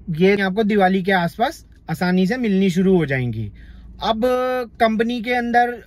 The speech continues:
देखो, जो Vitara कंपनी लेके आएगी, जो Suzuki लेके आने वाली है, उसके अंदर no doubt वन पॉइंट फ़ाइव लीटर का होगा इंजन, ये कन्फर्म्ड है, जो कि खुद का उनका अपना ही बनाया हुआ Suzuki का इंजन है। But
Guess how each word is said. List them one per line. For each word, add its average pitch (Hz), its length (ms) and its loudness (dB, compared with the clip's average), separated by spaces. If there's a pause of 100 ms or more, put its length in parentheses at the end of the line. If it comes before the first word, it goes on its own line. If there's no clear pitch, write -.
(460)
देखो, 202 320 0
जो 196 180 0
Vitara 208 720 0
कंपनी 220 360 -2
लेके 220 280 0
आएगी, 214 300 0
जो 214 140 -2
Suzuki 202 440 -4
लेके 208 260 -2
आने 180 260 2
वाली 147 260 -4
है, 113 160 -6 (920)
उसके 220 280 -4
अंदर 247 300 0
no 240 260 0
doubt 233 260 -4
वन 226 220 -2
पॉइंट 233 220 -2
फ़ाइव 220 240 0
लीटर 220 280 -4
का 233 120 -2
होगा 214 380 0
इंजन, 220 500 -2 (140)
ये 196 240 -2
कन्फर्म्ड 208 580 -2
है, 226 140 0 (260)
जो 185 140 0
कि 214 120 -6
खुद 196 260 -4
का 214 100 -4
उनका 214 300 -2
अपना 208 240 -2
ही 214 120 0
बनाया 196 320 0
हुआ 202 140 0
Suzuki 190 480 -4
का 202 60 -2
इंजन 185 440 0
है। 196 120 -2 (500)
But 196 200 0